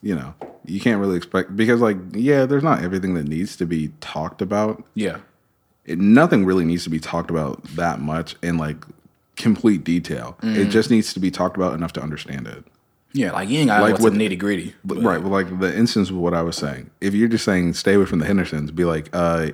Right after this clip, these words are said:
Speaker 1: your dad was a hoe, and, uh, we don't like that family
Speaker 2: <laughs>
Speaker 1: because that's his new family." That's all you have to do. Just stay with, that's,
Speaker 2: <laughs>
Speaker 1: that's it.
Speaker 2: That's his new family.
Speaker 1: Yeah.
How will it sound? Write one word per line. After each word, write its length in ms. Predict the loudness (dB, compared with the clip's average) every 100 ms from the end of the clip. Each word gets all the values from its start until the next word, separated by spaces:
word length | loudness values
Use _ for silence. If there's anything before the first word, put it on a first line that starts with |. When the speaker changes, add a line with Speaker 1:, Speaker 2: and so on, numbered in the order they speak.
| -10 -16
Speaker 1:
your 240 | -6 -2
dad 240 | 0 0 0
was 120 | -2
a 120 | -2
hoe, 340 | -2 -4 -6 -10 -8
and, 580 | -4 -4 -4 -4 -6 -8
uh, 260 | -8 -6 -6
we 180 | -2 -2
don't 200 | -2 -4
like 160 | -8
that 180 | -10 -12
family 440 | -12 -12 -14 -16 -18 _ _ _
Speaker 2:
<laughs> 320 | -12 -12 -2
Speaker 1:
because 720 | -2 0 0 0 -2 -4 -10 -6
that's 340 | -4 -2 -4
his 180 | -4 -2
new 180 | -2 -4
family." 420 | -6 -10 -14 -16 -4
That's 120 | -2
all 60 | 0
you 60 |
have 80 | 0
to 60 | 0
do. 140 | -4 -4
Just 160 | -6 0
stay 80 | 2
with, 200 | 0 -4
that's, 240 | -4 4
Speaker 2:
<laughs> 140 | 6 6
Speaker 1:
that's 160 | 6
it. 240 | 4 4 4
Speaker 2:
That's 180 | 4
his 140 | 6 4
new 160 | 4
family. 380 | 6 4 6 4
Speaker 1:
Yeah. 220 | 4 4